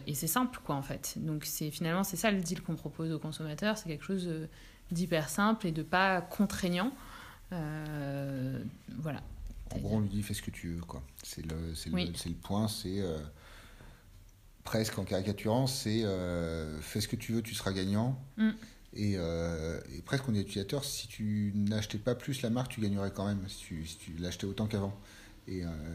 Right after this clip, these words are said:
Speaker 2: et en fait, c'est, euh, c'est un peu provocateur de le dire comme ça, mais quand on dit aux gens, euh, tu peux acheter Elévir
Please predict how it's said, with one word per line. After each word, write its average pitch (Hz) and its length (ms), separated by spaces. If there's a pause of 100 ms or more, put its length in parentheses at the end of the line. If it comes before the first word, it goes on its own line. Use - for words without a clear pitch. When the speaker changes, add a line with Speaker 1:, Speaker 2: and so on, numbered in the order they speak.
(100)
Speaker 2:
et 87 40
en 85 100
fait, 104 340
c'est, 82 380
euh, 73 280
c'est 76 300
un 80 80
peu 92 300
provocateur 92 580
de 92 60
le 87 80
dire 98 120
comme 139 140
ça, 233 160
mais 98 320 (240)
quand 110 260
on 98 100
dit 98 180
aux 113 120
gens, 120 360 (580)
euh, 82 400 (380)
tu 135 200
peux 120 280
acheter 120 600
Elévir 107 640